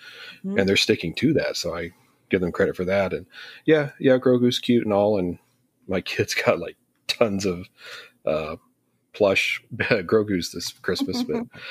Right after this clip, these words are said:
Speaker 1: <laughs>
Speaker 2: but, but yeah, it's ju-, it's more than that.
Speaker 1: Yeah, absolutely. And so I, I think that, like, all the things that happened this season,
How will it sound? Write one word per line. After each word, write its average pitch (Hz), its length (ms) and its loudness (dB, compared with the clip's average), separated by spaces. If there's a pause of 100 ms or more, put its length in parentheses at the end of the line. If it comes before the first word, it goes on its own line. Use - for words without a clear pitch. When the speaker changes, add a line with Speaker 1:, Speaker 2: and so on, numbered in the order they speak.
(100)
Speaker 1:
<laughs> - 400 -20
Speaker 2:
but, 90 280 0
but 113 160 2
yeah, 135 180 4
it's - 180 -8
ju-, - 200 -4
it's 92 180 -6
more 120 180 0
than 85 120 -6
that. - 240 -14 (600)
Speaker 1:
Yeah, 160 320 -8 (440)
absolutely. 269 720 -2
And 180 420 -6 (360)
so 240 120 0
I, 233 260 4
I 254 120 2
think 294 260 -6
that, - 120 -4
like, 208 240 0
all 226 200 2
the 254 100 -2
things 214 300 -2
that 190 160 -4 (100)
happened 180 420 -2
this 180 160 -6
season, 180 600 -4